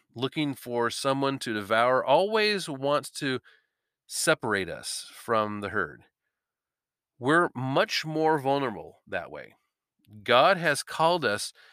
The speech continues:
to minister to others and to meet together.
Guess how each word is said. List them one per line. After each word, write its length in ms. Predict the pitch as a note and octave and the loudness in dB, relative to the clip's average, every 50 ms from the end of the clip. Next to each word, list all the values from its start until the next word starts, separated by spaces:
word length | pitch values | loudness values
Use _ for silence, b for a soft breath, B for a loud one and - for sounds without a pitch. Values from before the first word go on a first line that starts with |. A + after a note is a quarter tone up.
| b b b - | b b b -4
to 160 | - C3 A#2+ | -2 0 0
minister 760 | A#2+ B2+ C3 C3+ D3 E3+ G3 A3 G#3 - - F3+ F3+ F3+ F3 | 0 -2 -4 -2 0 0 0 0 -2 -2 0 2 4 4 2
to 200 | - - F#3 E3+ - - | 2 -2 -6 -4 0 4
others 480 | C#3+ C#3+ B2 G2+ E2 C2+ - - - _ _ _ _ _ _ _ _ _ - | 4 4 4 4 0 -6 -8 -12 -12 _ _ _ _ _ _ _ _ _ -10
and 140 | B2+ B2+ - | -10 -8 -6
to 120 | - C#3 | -6 -4
meet 300 | C3 C#3 D#3+ F#3 - - | -4 -4 -4 -6 -6 -10
together. 640 | - D#3 C#3 A#2+ A#2+ C3+ B2+ A2+ - - - - | -10 -10 -6 -2 0 2 2 2 0 -6 -14 -16